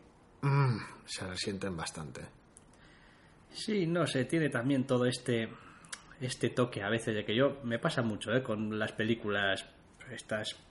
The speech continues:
Speaker 2: eh, chinas o incluso con algunas coreanas y te la ves y tal, que a veces me parece que me, me falten cosas. Es como, no sé, creo que me estáis dando información que ahora en esta escena, que debería ser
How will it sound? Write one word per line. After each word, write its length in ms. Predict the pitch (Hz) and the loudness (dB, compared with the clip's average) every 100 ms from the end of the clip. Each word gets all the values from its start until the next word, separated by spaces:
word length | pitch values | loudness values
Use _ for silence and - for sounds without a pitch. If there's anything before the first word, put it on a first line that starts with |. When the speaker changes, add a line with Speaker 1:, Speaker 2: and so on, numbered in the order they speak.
| - | -18
Speaker 2:
eh, 300 | - 127 127 - | -16 -14 -12 -2
chinas 540 | 135 131 135 139 131 | 4 6 8 6 4
o 40 | |
incluso 280 | 110 117 117 | 0 0 2
con 120 | 113 | 4
algunas 400 | 107 110 117 110 107 | 4 4 4 4 4
coreanas 640 | 107 101 139 127 131 123 | 4 8 10 10 8 6
y 60 | 113 | 4
te 120 | 110 | 2
la 120 | 107 | 4
ves 160 | 123 113 | 4 2
y 60 | |
tal, 220 | - 127 120 | 4 4 4
que 220 | 113 - - - - - - | 2 0 -4 -6 -6 -10 -4
a 60 | 123 | 0
veces 220 | 151 170 | 4 4
me 80 | 170 | 4
parece 300 | 165 170 202 | 0 0 -2
que 120 | 135 | 0
me, 160 | 123 113 | -2 -2
me 160 | 110 | -6
falten 400 | - 170 175 170 | 0 0 4 2
cosas. 560 | 165 220 - - - - - - - - - - | 4 4 4 2 -4 -8 -12 -16 -16 -18 -20 -12
Es 100 | - | -2
como, 480 | - 180 170 - - - - - - | 4 6 6 2 -6 -18 -20 -20 0
no 140 | 143 165 | 8 10
sé, 300 | - 196 147 | 12 12 12
creo 180 | 208 226 | 10 10
que 80 | 226 | 10
me 80 | 175 | 8
estáis 280 | - 220 | 8 8
dando 260 | 208 233 226 | 10 12 12
información 680 | 196 - 165 165 151 226 233 | 10 10 10 10 10 10 10
que 280 | - 156 151 | 10 8 8
ahora 280 | 131 190 196 | 12 12 12
en 80 | 185 | 12
esta 200 | 196 185 | 10 6
escena, 300 | - 254 165 | 8 8 8
que 120 | 135 | 6
debería 340 | 123 127 190 | 6 10 10
ser 320 | - 208 185 | 12 10 8